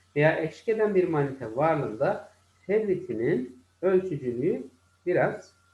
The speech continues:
ne olacak? Düşecektir. Çünkü ferritin akut faz reaktörü ve bu durumlarda ferritin düzeyi artacaktır. Şimdi biz hastalara transfüzyon yapıyoruz. Demir ihtiva eden eritrosit tansiyonu veriyoruz ve demir birikmeye başlıyor.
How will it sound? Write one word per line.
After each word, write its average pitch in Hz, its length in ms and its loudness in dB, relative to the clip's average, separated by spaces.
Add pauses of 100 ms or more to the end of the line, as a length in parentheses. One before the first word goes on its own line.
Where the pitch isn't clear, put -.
(140)
ne 156 60 -4
olacak? 147 380 -4 (160)
Düşecektir. 151 680 -6
Çünkü 147 240 -6
ferritin 139 500 -4
akut - 280 -16
faz 147 260 -4
reaktörü 175 400 -6
ve 147 140 -4
bu 151 100 -6
durumlarda 113 680 -4 (320)
ferritin 170 400 -2
düzeyi 151 280 0
artacaktır. 151 540 -2 (480)
Şimdi 220 380 -2 (140)
biz 220 160 -4 (340)
hastalara 208 560 2
transfüzyon 190 840 0 (220)
yapıyoruz. 147 580 -6
Demir 175 380 0 (280)
ihtiva 147 360 -4
eden 143 260 -2
eritrosit 147 500 -6
tansiyonu 110 380 -8
veriyoruz 185 360 0
ve 160 120 -4
demir 185 320 -2
birikmeye 156 460 -2
başlıyor. - 640 -6